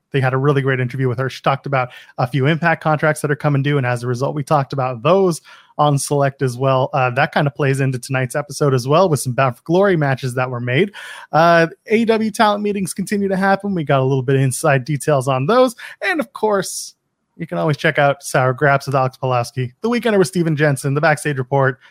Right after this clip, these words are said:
and Sean Ross Sapp's Q and A, which I think might happen tomorrow, but don't quote me on it because, you know,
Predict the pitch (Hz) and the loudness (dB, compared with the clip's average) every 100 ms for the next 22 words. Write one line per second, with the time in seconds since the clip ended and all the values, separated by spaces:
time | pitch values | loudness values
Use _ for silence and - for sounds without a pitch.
0 | _ 131 123 123 - - 135 131 127 120 | _ -4 -2 -2 -8 -4 0 2 2 0
1 | 113 _ _ 127 127 120 - - _ _ | -6 _ _ -2 2 2 0 -14 _ _
2 | - - 127 113 - - _ _ - 214 | -10 -2 -2 -2 -12 -20 _ _ 0 0
3 | 127 135 127 131 - 156 131 - _ - | 2 0 0 -2 0 2 2 -2 _ -4
4 | 359 - 277 277 - 262 262 247 233 214 | -4 -4 -4 -4 -4 -8 -6 -8 -4 -2
5 | 220 240 262 156 120 147 139 180 196 196 | -2 -2 -2 -2 2 0 2 0 0 0
6 | 202 208 - 208 208 131 | -2 -2 -6 -4 -4 -6